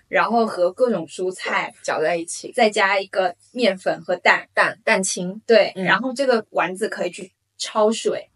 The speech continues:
Speaker 2: 对。
Speaker 1: 或者煎一下。
Speaker 2: 然后蒸一下也可以。
Speaker 1: 对，
Speaker 2: 嗯。
Speaker 1: 就是你，你想想，就是猪肉加菜，加鸡蛋，加面粉，然后每天可以换组合，比如说可以是胡萝卜，可以是玉米，你就当时在
Speaker 2: 然后猪肉也可以换成
Speaker 1: 炒饺子馅儿。
Speaker 2: 牛肉，可以换成鱼肉，可以换成，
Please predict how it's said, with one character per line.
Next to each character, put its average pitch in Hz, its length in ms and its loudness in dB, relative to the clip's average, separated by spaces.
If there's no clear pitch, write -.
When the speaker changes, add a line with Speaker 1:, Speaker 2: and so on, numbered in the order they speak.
Speaker 2:
对。 180 240 4
Speaker 1:
或 240 120 4
者 190 120 2
煎 240 300 2
一 185 160 -4
下。 - 380 -8
Speaker 2:
然 240 80 -2
后 - 0 -
蒸 240 280 0
一 220 80 -4
下 185 160 -4
也 147 140 0
可 - 240 -10
以。 - 180 -14
Speaker 1:
对， 220 280 6
Speaker 2:
嗯。 185 80 -4
Speaker 1:
就 330 100 0
是 359 140 0
你， 202 320 2
你 220 160 2
想 214 200 2
想， 220 240 2
就 233 120 -2
是 233 180 -4
猪 247 220 -4
肉 240 180 6
加 214 240 4
菜， 208 400 -2
加 220 200 4
鸡 220 180 -4
蛋， 214 180 4
加 202 200 2
面 214 240 4
粉， - 260 -10
然 175 140 -6
后 196 260 2
每 226 160 6
天 311 140 6
可 320 100 4
以 226 100 6
换 233 220 4
组 185 160 -4
合， - 140 -4
比 180 100 -8
如 190 60 0
说 220 180 -2
可 196 140 -2
以 196 100 0
是 208 240 -2
胡 185 160 0
萝 196 160 4
卜， 196 360 2
可 208 120 -2
以 202 60 -2
是 202 100 -4
玉 240 280 -2
米， 196 320 -8
你 220 100 -4
就 226 120 0
当 359 160 4
时 285 80 0
在 - 80 2
Speaker 2:
然 311 100 8
后 277 60 12
猪 226 80 10
肉 - 0 -
也 175 80 6
可 - 120 4
以 - 40 8
换 220 260 2
成 - 0 -
Speaker 1:
炒 220 60 0
饺 190 80 2
子 175 40 4
馅 214 120 4
儿。 185 40 4
Speaker 2:
牛 160 200 -2
肉， 185 260 4
可 180 160 -6
以 - 20 -4
换 196 240 -6
成 170 200 -4
鱼 151 200 -6
肉， 170 280 0
可 175 160 -4
以 180 100 0
换 180 240 -4
成， 156 400 -8